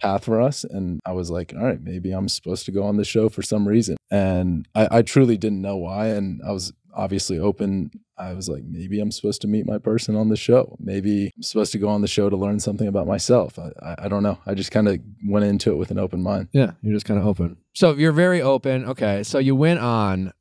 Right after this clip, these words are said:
Speaker 2: I'm re-, and I really wanna ask you these questions because I f-, I feel like, uh, the little bit I've talked to you before, we're sitting down here and just watching you on the show, you seem like an incredibly introspective person that really kind of, uh, you seem to really struggle throughout the process of, like, with, w-, with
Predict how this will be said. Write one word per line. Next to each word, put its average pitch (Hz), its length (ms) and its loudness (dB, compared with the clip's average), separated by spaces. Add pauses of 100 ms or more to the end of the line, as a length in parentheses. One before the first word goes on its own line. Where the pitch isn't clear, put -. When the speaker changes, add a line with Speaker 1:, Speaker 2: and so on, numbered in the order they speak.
(160)
Speaker 2:
I'm 110 220 -2
re-, 113 140 -4
and 135 200 0
I 143 220 2
really 170 240 8
wanna 175 200 2
ask 127 280 -2
you 123 80 2
these 110 160 0
questions 110 480 0
because 110 420 2
I 113 100 -2
f-, - 300 -8
I 113 60 -2
feel 127 380 4
like, 107 420 2
uh, 104 140 2
the 110 80 4
little 120 160 8
bit 113 40 4
I've 107 120 2
talked 110 260 2
to 110 60 -2
you 104 40 0
before, 104 360 2
we're 98 160 4
sitting 101 240 2
down 101 260 4
here 101 320 2
and 95 140 2
just 98 180 0
watching 104 320 2
you 101 60 6
on 95 100 4
the 92 80 2
show, 107 640 4
you 101 160 0
seem 113 300 0
like 104 240 2
an 101 80 0
incredibly 101 460 4
introspective 101 840 0
person 101 460 2
that 92 180 4
really 120 340 6
kind 107 300 0
of, 95 180 0
uh, 107 120 -4 (600)
you 123 100 2
seem 147 220 4
to 123 80 6
really 117 380 6
struggle 107 960 2
throughout 117 280 2
the - 60 -8
process 110 640 0
of, 95 160 -2
like, 95 420 2
with, 117 260 -2
w-, 117 300 0
with 123 220 0